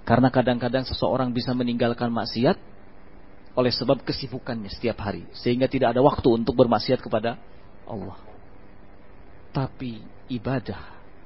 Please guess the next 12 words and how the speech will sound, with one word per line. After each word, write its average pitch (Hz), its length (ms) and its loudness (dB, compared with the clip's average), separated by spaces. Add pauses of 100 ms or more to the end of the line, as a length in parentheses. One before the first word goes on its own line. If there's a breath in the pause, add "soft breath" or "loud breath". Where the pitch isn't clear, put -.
(340)
seseorang 131 560 6
dituntut 123 500 2
setiap - 540 -8
saat - 320 -4 (800)
untuk 139 320 6
konsentrasi. - 680 -2 (2000)
Sesibuk 240 560 8
apapun, 214 500 4 (460)
dia 151 180 10
tetap 254 320 -2
harus 175 240 2
menjalankan 156 560 2